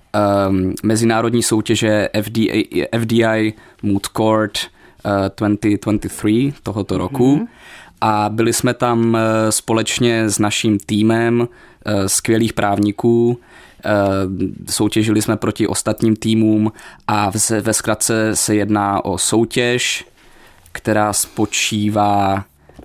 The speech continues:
Speaker 1: v vyřešení fiktivního přípa-, případu a skládá se ze dvou částí, z psané části a z mluvené části. A psanou část jsme podávali už nějakou dobu zpátky a teďka jsme se,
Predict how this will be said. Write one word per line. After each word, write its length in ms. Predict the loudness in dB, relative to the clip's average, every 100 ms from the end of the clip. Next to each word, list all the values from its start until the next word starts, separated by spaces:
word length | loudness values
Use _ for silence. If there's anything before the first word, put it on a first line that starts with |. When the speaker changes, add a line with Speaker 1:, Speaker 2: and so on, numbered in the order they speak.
| -14
Speaker 1:
v 360 | -10 -2 -2 0
vyřešení 640 | -2 0 0 2 2 2
fiktivního 540 | 0 0 0 2 0
přípa-, 380 | -2 -8 -6 -6
případu 720 | -4 -4 -2 0 2 4 2 -2 _ -20 -20 _ _
a 200 | -2 -2
skládá 380 | -2 -2 0 0
se 280 | 0 -2 -2
ze 140 | -2
dvou 180 | 2 2
částí, 720 | 2 -2 -2 -2 0 2 0 -4 -8
z 100 | -6
psané 380 | -2 -2 0 -2
části 580 | 0 -2 -2 0 0 0
a 300 | -2 -2 -2
z 80 | 0
mluvené 400 | 0 2 0 -2
části. 500 | -4 -4 -6 -8 -12 -20 -20 -18 -6
A 280 | -2 0 0
psanou 360 | -2 -2 0 0
část 220 | -2 -4
jsme 120 | -4
podávali 440 | -2 0 0 0
už 180 | 0 -2
nějakou 280 | -4 -2 -2
dobu 160 | -2 -4
zpátky 600 | -4 -6 -4 -2 -2 -2
a 260 | -4 -6 -10 -10
teďka 260 | -8 -6 -4
jsme 180 | -4 -2
se, 260 | -2 -4